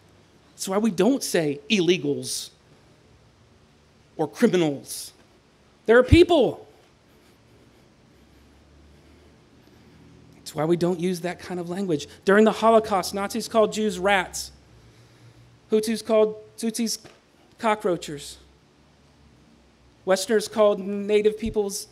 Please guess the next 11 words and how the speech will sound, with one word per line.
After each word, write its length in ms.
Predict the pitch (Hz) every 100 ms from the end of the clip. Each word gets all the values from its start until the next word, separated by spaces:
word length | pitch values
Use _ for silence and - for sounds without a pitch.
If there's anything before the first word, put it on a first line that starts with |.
| _
savages. 880 | - - 190 180 147 131 - - - _ _ _ _ -
Serbs 340 | - 233 226
called 240 | - 226 190
Bosnians 560 | 202 202 214 202 190 -
aliens. 640 | 202 202 160 120 120 - - - _
Slave 400 | - 214 214 214
owners 540 | 208 202 190 180 - - _ _ _ _ _ _ _ _ _ _ _
called 400 | - 180 156 156 -
human 420 | - - 233 226
beings 380 | 170 160 151 147
chattel. 580 | - - 143 127 123